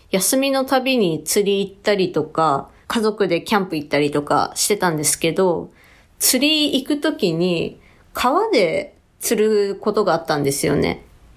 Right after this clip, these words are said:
川釣りの時は、浮きじゃなくてルアーでやって、で、しかも川の中に入ってやるようなやり方だったんですけど、私はそれ一回も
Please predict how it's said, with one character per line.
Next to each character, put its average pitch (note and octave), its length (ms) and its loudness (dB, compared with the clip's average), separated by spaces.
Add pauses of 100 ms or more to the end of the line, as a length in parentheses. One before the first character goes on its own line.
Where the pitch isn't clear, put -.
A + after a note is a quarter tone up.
(680)
川 C#4+ 300 2
釣 E4 160 -2
り E4 120 2
の D#4+ 140 0
時 D#4 320 0
は、 F#3 500 2 (540)
浮 G3+ 60 -2
き B3 200 0
じ B3+ 80 2
ゃ B3+ 80 0
な B3+ 120 0
く - 120 -12
て E3 300 0
ル F#3 220 2
ア G3 180 2
ー - 20 -2
で F#3 360 0 (120)
や F#3 140 2
っ - 40 -8
て、 - 640 -2
で、 F3+ 80 -2
し E3+ 100 2
か G3 120 0
も E3+ 100 -2
川 A3+ 300 2
の B3+ 100 0
中 C4+ 260 0
に E3+ 120 0
入 F3+ 220 0
っ - 60 -10
て - 340 -4 (480)
や F3+ 140 2
る F3 440 0
よ F#3 160 2
う F3+ 40 0
な D#3 160 2
や D#3+ 100 4
り E3 120 -2
方 F3 360 0
だ F3 60 0
っ F3 80 -2
た E3+ 120 0
ん D#3 60 0
で D3+ 100 0
す - 120 -4
け D#3+ 120 -2
ど、 E3+ 400 0
私 C4+ 400 0
は C4 100 4
そ C4 160 -2
れ A3 100 2
一 G#3 260 -8
回 A#3+ 220 2
も A3+ 320 0